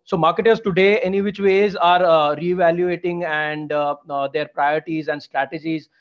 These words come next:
uh, in a manner in which they want to not just survive, but also thrive, uh, in a post-covid mobile first world.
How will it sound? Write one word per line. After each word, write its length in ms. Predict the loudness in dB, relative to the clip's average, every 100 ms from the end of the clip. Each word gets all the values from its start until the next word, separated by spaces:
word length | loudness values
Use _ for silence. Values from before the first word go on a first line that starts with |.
| _ _
uh, 180 | 0 0 0
in 100 | -2
a 60 |
manner 340 | -2 0 0 0
in 180 | 0
which 220 | -2 -6 -6
they 100 | -4
want 260 | -2 -4
to 80 | -8 -6
not 300 | -4 -4 -6
just 160 | -8
survive, 480 | -6 -2 -2 -2 -4
but 140 | -4
also 260 | -4 -4 -8
thrive, 580 | -8 -2 0 0 -2 -4 -2
uh, 160 | -2 -2
in 120 | -4
a 40 |
post-covid 760 | -4 -4 -6 -6 -6 -4 -2 -4
mobile 400 | -4 -2 0 -2
first 360 | -4 -6 -8 -10
world. 320 | -4 -4